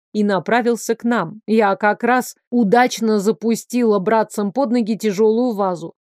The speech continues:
Старший её перепрыгнул, а среднего она сбила с ног. Я тут же развернулась и придержала его лапой. «Дёрнешься,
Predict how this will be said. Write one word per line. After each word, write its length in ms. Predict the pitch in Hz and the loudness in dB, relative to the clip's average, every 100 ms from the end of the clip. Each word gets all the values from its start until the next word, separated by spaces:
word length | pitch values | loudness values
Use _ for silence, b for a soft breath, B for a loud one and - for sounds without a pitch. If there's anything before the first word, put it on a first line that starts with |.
| _ - | _ -20
Старший 500 | - 262 233 - 220 196 | -2 0 0 0 -4 -2
её 240 | 185 185 | -2 -2
перепрыгнул, 760 | - 233 202 294 330 277 247 | 0 0 0 0 0 0 0
а 100 | 208 | 0
среднего 680 | 208 240 294 247 240 202 196 | -2 -2 -2 0 0 0 0
она 300 | 190 196 240 - | 0 0 -2 -4
сбила 540 | 214 190 226 233 233 | -8 -4 0 2 0
с 120 | - | 0
ног. 320 | 254 202 - _ | -2 -4 -6 _
Я 220 | 208 208 | -2 0
тут 240 | 190 233 190 | -2 -4 0
же 140 | 226 | 2
развернулась 800 | 233 208 233 262 339 339 320 - | 2 0 0 0 0 0 -2 -4
и 100 | 262 | -6
придержала 840 | 240 247 190 202 175 190 254 320 339 | -4 -4 -2 -2 -2 -2 0 0 -2
его 460 | 254 185 170 226 | -2 -4 -2 -2
лапой. 580 | 254 208 196 - 190 175 _ _ _ _ _ | 0 2 0 0 -4 -4 _ _ _ _ _
«Дёрнешься, 1300 | 180 175 175 240 311 285 247 214 - - - 180 160 | -8 -4 2 4 4 4 4 2 -2 -6 -2 -2 -2